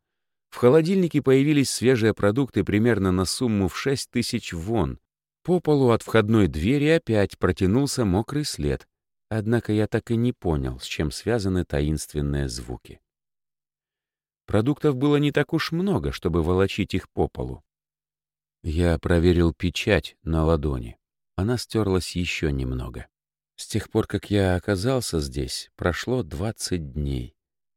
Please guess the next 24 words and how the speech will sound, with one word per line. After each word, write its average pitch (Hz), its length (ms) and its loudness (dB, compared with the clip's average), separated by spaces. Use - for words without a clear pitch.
До 95 180 -2
ста 139 340 -6
оставалось 117 560 0
довольно 110 440 0
много 117 460 -2
времени. 67 560 -2
Правда, 117 340 2
не 127 140 4
было 110 180 6
никаких 98 480 2
гарантий, 87 520 2
что - 240 -4
мой 87 200 2
срок - 500 -2
не 87 160 -2
завершится 80 800 0
раньше. 78 560 -4
В 95 140 0
любой 185 320 6
миг 160 300 2
отпечаток 113 680 0
может 98 400 0
резко 120 540 -2
уменьшиться, 120 880 -6